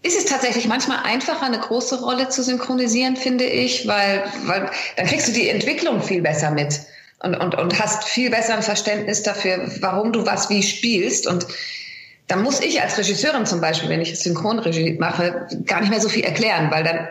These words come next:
ist eigentlich schon alles klar. Es ist manchmal viel schwieriger, so reinzuhüpfen in den Film und, sagen wir mal, eine Rolle zu machen, wo man zwei Stunden da ist, nur und das Ganze drumherum vom Film ja gar nicht kennt. Du hast den Film ja selber noch nie gesehen.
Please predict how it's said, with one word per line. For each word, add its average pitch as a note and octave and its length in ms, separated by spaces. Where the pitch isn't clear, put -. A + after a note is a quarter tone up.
ist F3+ 120
eigentlich F3 220
schon G3+ 100
alles E3+ 240
klar. E3 460
Es - 80
ist - 100
manchmal G3 320
viel G#3+ 180
schwieriger, G#3+ 540
so E3+ 140
reinzuhüpfen F3+ 720
in E3+ 140
den E3 140
Film F3 360
und, F#3 180
sagen - 380
wir F#3+ 80
mal, G3 140
eine E3 360
Rolle F#3+ 300
zu G#3 140
machen, G3 440
wo F#3+ 100
man F3+ 160
zwei C#4 200
Stunden A#3+ 460
da E3+ 260
ist, G3+ 320
nur G#3 500
und B3 80
das A#3 120
Ganze D4 240
drumherum G#3+ 400
vom A3 220
Film B3+ 200
ja G#3 140
gar G#3 180
nicht G3+ 220
kennt. F#3+ 420
Du - 100
hast B3 200
den G#3 80
Film C4+ 240
ja G#3+ 100
selber A#3 240
noch G#3+ 180
nie D4 160
gesehen. C4+ 480